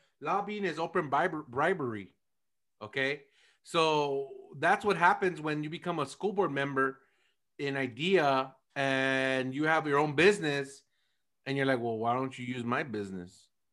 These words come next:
And it's happened here, uh, but idea is more of an open, uh, bribery in a sense where, okay, when it happens in public schools,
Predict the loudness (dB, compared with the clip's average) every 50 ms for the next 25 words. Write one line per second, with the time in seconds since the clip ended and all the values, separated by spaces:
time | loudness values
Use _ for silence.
0 | _ _ _ _ _ _ _ 0 2 2 0 0 4 6 8 8 8 8 6 4
1 | 4 4 0 2 6 8 8 8 8 6 2 -4 -12 _ -20 _ _ _ _ _
2 | _ _ 2 4 6 6 8 8 8 8 6 6 6 6 4 2 0 -4 -6 -10
3 | -12 0 4 6 6 8 6 4 4 4 6 6 6 4 2 0 0 2 4 6
4 | 6 6 6 6 4 4 2 2 4 4 4 2 0 0 0 0 0 0 0 2
5 | 2 2 2 0 -2 -4 -6 -6 -10 -14 _ _ _ _ _ 0 0 2 0 2
6 | 4 4 4 6 4 2 2 0 0 0 0 -2 -4 -4 -4 -2 -2 -2 -2 -2
7 | -4 0 4 6 6 6 4 0 -6 -18 -20 -20 _ -20 _ _ _ _ _ _
8 | _ _ _ _ _ _ _ _ _ _ _ _ _ _ _ _ _ _ _ _
9 | _ _ _ _ _ _ _ _ -4 2 6 6 6 6 6 4 4 4 2 4
10 | 4 4 4 6 4 2 4 4 2 2 4 2 2 4 4 2 2 0 -10 -6
11 | -2 4 6 8 8 8 6 4 2 -4 -12